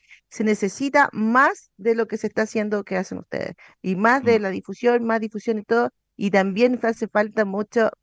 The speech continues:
Speaker 1: más instrumentos artísticos audiovisuales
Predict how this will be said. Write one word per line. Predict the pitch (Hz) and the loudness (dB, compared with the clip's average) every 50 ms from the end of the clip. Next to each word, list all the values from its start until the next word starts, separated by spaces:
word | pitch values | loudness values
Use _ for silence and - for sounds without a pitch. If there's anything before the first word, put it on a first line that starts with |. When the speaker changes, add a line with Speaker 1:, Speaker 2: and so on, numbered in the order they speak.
| _ _ - | _ _ -6
Speaker 1:
más | 202 208 202 220 220 - | 0 2 2 2 0 -2
instrumentos | - 214 190 185 _ 214 202 190 226 262 277 269 - 240 226 | -6 -8 -8 -8 _ -2 0 2 2 2 2 4 4 4 4
artísticos | 214 202 - 240 247 - 262 233 - 240 233 - | 4 2 -2 -10 -10 -10 -12 -4 -2 -2 -2 2
audiovisuales | - 190 196 196 196 202 196 185 180 175 175 170 - - 254 262 262 262 262 285 | 2 2 2 2 0 -2 -2 -2 -2 -4 -8 -8 -2 2 4 4 4 4 2 0